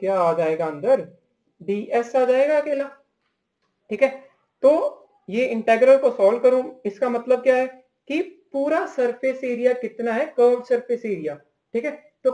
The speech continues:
curved surface area of cylinder क्या होता है? That is two पाई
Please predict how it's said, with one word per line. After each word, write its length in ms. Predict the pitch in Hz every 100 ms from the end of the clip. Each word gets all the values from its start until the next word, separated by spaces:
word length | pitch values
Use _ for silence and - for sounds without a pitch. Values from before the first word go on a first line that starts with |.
| 262
curved 340 | 247 269 269
surface 360 | 269 262 277 262
area 260 | 254 247
of 160 | 254 254
cylinder 380 | 247 240 233 240
क्या 140 | 247
होता 240 | 247 240 233
है? 200 | 294 - _ _ _ _ _
That 180 | 190 190
is 140 | 294 311 - _ _ _ _ _ _ _ _ _ _
two 300 | 262 269 302 294 _ _ _ _ _ _
पाई 460 | 240 226 190 175